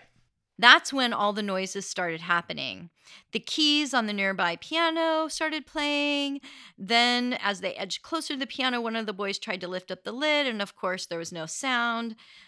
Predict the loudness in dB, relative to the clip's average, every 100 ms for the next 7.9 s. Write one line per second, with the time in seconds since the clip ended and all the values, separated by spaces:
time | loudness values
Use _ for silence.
0 | _ 0 2 2 0 -2 -2 -4 -4 -4
1 | -2 0 0 -2 -4 -2 -2 -4 -4 -4
2 | -6 -6 -4 -2 -4 -4 -6 -4 -4 -4
3 | -8 -10 -6 -4 -2 0 0 -2 -6 -10
4 | -8 -8 -12 -4 -2 0 -4 -6 -12 -16
5 | -10 -4 -2 -2 -2 -2 0 0 0 -2
6 | -4 -4 -6 -8 -4 -2 0 -2 -4 -6
7 | 0 0 0 -4 -4 2 2 2 -2